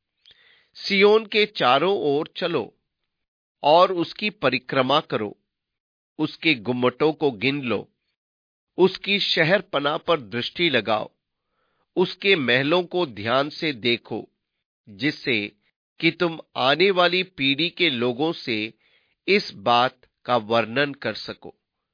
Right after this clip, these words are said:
क्योंकि ये परमेश्वर सदा सर्वदा हमारा परमेश्वर है,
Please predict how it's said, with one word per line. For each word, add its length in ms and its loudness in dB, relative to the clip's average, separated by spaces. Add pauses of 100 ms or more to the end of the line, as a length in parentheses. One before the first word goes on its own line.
(420)
क्योंकि 300 0
ये 220 2
परमेश्वर 760 -2
सदा 560 -2
सर्वदा 680 -2
हमारा 460 -2
परमेश्वर 680 -6
है, 180 -12